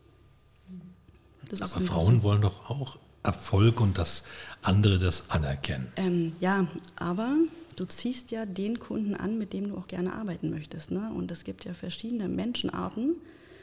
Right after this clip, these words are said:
Speaker 1: Zu mir wird nie einer kommen, der, Entschuldigung, einen Stock im Arsch hat, ne? Es ist einfach so. Ich rede mit meinen Kunden auch so. Ich hab am liebsten, äh, irgendwo im Café, wir haben am See gesessen und haben da unsere, ich, Coaching hasse ich auch, und auch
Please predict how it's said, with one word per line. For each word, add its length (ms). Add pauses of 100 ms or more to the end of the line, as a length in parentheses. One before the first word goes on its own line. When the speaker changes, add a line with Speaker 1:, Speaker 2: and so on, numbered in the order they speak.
(120)
Speaker 1:
Zu 140
mir 200
wird 160
nie 240
einer 260
kommen, 360
der, 220 (120)
Entschuldigung, 380
einen 60
Stock 260
im 140
Arsch 260
hat, 120 (260)
ne? 180 (180)
Es 100
ist 220
einfach 340
so. 280 (800)
Ich 100
rede 240
mit 120
meinen 180
Kunden 280
auch 140
so. 260
Ich 160
hab 160
am 140
liebsten, 640
äh, 880
irgendwo 300
im 120
Café, 500
wir 120
haben 100
am 140
See 180
gesessen 440
und 160
haben 140
da 140
unsere, 220 (480)
ich, 300
Coaching 460
hasse 160
ich 80
auch, 140 (280)
und 220 (180)
auch 180